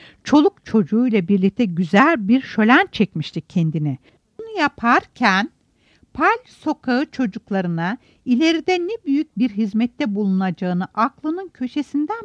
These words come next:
bile geçirmemişti elbette. Tahta kurdunun kemirdiği yerde tahta sigara kağıdı gibi incelmişti. Nemetçek oraya kulağını dayayınca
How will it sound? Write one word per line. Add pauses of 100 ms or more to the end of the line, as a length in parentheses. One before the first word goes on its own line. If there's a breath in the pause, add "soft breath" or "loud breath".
bile
geçirmemişti
elbette. (460 soft breath)
Tahta (120)
kurdunun
kemirdiği
yerde (340)
tahta
sigara (140)
kağıdı
gibi
incelmişti. (540 soft breath)
Nemetçek
oraya
kulağını
dayayınca